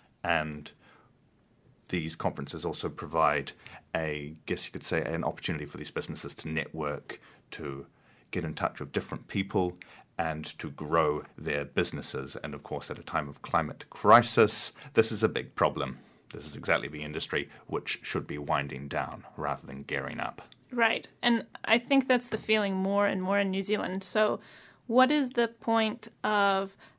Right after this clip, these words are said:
Speaker 2: your rally and, and the blockade that you're organizing?
Speaker 1: Okay, cool. So the key thing with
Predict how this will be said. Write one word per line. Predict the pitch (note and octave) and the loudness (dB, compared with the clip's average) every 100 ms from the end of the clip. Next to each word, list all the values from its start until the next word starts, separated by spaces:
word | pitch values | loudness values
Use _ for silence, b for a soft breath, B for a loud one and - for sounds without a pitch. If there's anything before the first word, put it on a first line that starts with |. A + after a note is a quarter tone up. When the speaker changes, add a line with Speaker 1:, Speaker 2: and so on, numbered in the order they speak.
| b - - | b -10 -2
Speaker 2:
your | A3 G#3 G3 | 4 6 6
rally | F3+ A3 G#3+ F3+ F3+ C4 - | 8 8 8 6 2 -2 0
and, | G#3+ G3 G3+ G3 - _ - | 0 2 0 -2 -6 _ -4
and | A3+ A3 | 2 2
the | G#3+ | 2
blockade | - G#3+ G#3 - G#3 - - | 6 6 6 4 0 -2 -6
that | F#3+ - | -6 -4
you're | - | -4
organizing? | F3+ - - F#3+ - G#3+ b b | -4 -6 -10 -10 -12 -12 b b
Speaker 1:
Okay, | D#3 D#3 D#2 - | 0 2 0 -2
cool. | - E2+ - b | 0 0 -2 b
So | - - - D#2+ - b b b b - B B B B B B - | -4 6 8 8 2 b b b b -20 B B B B B B -14
the | G#2 B2 | 2 2
key | B2 - - G3+ G#3 | 2 -4 4 6 6
thing | G3 - D3+ C3+ B2+ - | 2 4 6 8 6 6
with | G#2+ G#2+ G2 F#2+ - - | 10 12 10 6 -4 -12